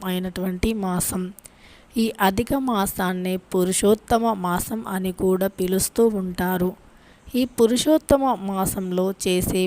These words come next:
పూజలకి ఎంతో మంచి ప్రాముఖ్యత ఉంటుంది.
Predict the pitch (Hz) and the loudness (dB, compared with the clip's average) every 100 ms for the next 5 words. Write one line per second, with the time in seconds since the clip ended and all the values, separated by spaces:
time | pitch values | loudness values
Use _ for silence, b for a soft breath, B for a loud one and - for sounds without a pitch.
0 | 180 - 185 190 196 185 180 208 262 - | -2 2 4 4 4 2 0 -2 -4 -6
1 | b b b - 214 214 240 294 294 262 | b b b -2 2 2 4 4 6 4
2 | 190 185 196 202 - 190 180 202 202 - | 0 -2 -4 -4 2 2 2 -4 -8 -8
3 | 220 240 196 185 175 190 185 185 | -2 0 0 -2 -2 -2 0 0